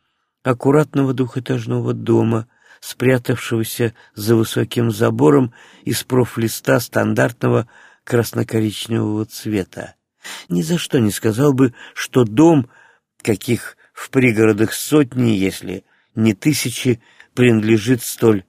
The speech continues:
редкому специалисту. Наверняка он мог позволить себе нечто гораздо более пафосное, но привычка быть незаметным брала своё.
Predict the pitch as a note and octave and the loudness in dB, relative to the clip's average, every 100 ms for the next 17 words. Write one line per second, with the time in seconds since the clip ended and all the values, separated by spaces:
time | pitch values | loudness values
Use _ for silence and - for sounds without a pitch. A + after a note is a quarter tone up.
0 | - G#2 G2+ F#2+ - - G2 F#2+ E2+ _ | -8 -2 0 0 -4 -14 -10 -10 -12 _
1 | _ _ _ - - G2+ - G2+ F#2+ F2+ | _ _ _ -16 -12 -10 -8 -6 -4 -6
2 | E2+ - F#2 - _ - - - F#3 F3+ | -10 -14 -18 -20 _ -16 -14 0 2 4
3 | F#3 G3+ G3+ F#3 B2 B2 A#2+ B2 A2 B2+ | 4 2 2 2 4 2 2 0 2 2
4 | C3+ A#2 - A2+ A#2+ B2 A#2 - A2 A#2+ | 2 0 -4 0 2 0 -2 -6 -2 0
5 | A#2 G2+ A2+ A2+ B2 F3+ C#3+ A2 - - | 0 0 -2 0 2 4 4 2 -2 -16
6 | _ - G#2+ - G2 - - G2 F#2+ - | _ -4 -4 -4 -10 -10 -14 -14 -14 -16
7 | _ _ - - D3+ F3+ F3 - _ _ | _ _ -20 -6 0 0 -2 -10 _ _
8 | _ _ - A#2+ A#2+ C3+ - A#2 G#2+ A#2+ | _ _ -2 2 4 2 0 -4 -2 -4
9 | A#2 A2+ G#2 A#2 B2 D3+ - C3+ A#2 - | -2 -2 0 0 2 -2 0 -2 -2 -6
10 | _ _ _ _ - C3+ A#2 G#2+ G2+ G2 | _ _ _ _ -6 -2 0 0 -4 -6
11 | - G#2 G2 G2 G2 | -10 -8 -6 -8 -14